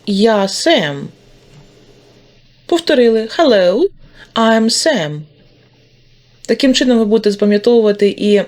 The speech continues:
як виглядають ці слова, зорова пам'ять буде працювати. «Hello, I am Sam».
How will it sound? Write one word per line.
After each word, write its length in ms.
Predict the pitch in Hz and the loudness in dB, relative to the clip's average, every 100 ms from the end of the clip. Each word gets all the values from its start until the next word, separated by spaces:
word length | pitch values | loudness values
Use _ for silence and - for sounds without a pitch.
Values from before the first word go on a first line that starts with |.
| - | -8
як 240 | 202 214 202 | -4 -2 0
виглядають 560 | 208 208 202 180 170 | 0 2 2 2 -2
ці 120 | - | -4
слова, 380 | 170 185 175 165 | -4 -2 0 0
зорова 460 | 165 175 170 170 151 | 2 2 2 0 -2
пам'ять 420 | 143 139 135 135 | -6 -8 -8 -8
буде 280 | 135 - - - - - - | -8 -6 -8 -12 -18 -18 -6
працювати. 580 | 175 175 185 170 143 165 - | -2 -2 -2 -6 -6 -10 -2
«Hello, 520 | 339 262 180 156 180 - _ - - - | 0 2 2 2 0 -2 _ -20 -20 -12
I 240 | - 208 208 | -2 0 2
am 60 | |
Sam». 600 | 208 - 269 208 147 147 | 0 -2 -2 -2 -4 -10